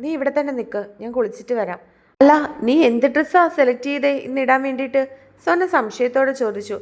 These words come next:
"ദേ, ആ യെല്ലോ ചുരിദാറാണ്." അവൾ കട്ടിലിരിക്കുന്ന യെല്ലോ ചുരിദാർ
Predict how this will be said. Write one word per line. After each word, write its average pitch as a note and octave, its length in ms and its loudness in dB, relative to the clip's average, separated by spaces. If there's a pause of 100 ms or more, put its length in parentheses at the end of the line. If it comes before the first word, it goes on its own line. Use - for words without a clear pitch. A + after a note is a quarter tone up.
(420)
"ദേ, A#3 100 0 (380)
ആ D4+ 40 2 (100)
യെല്ലോ G#3 340 0
ചുരിദാറാണ്." A#3+ 560 -2 (400)
അവൾ F#4 180 2 (120)
കട്ടിലിരിക്കുന്ന C#4 760 -4 (240)
യെല്ലോ G#3+ 320 -4
ചുരിദാർ C4 300 -4